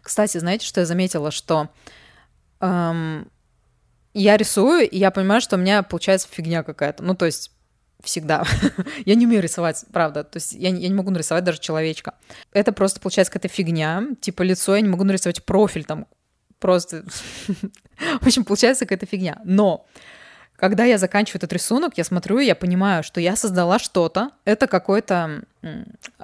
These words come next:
э, художественный проект, это какой-то, получилось что-то.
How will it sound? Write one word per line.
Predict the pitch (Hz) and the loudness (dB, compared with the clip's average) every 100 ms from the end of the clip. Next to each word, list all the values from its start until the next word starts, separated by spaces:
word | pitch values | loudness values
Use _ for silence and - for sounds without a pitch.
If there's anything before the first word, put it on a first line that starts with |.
| - _ _ - | -20 _ _ -6
э, | 185 180 | -4 -4
художественный | - 175 208 208 - 180 170 151 - _ _ _ _ _ _ - | -4 4 4 2 -6 -6 -6 -10 -14 _ _ _ _ _ _ 2
проект, | 202 180 165 - | 4 4 2 -4
это | 185 | -8
какой-то, | 190 196 202 196 165 - - | -6 -4 -2 -2 -4 -6 -2
получилось | 202 196 220 175 | -2 0 0 0
что-то. | - - 165 - 214 | -2 -2 -2 0 -2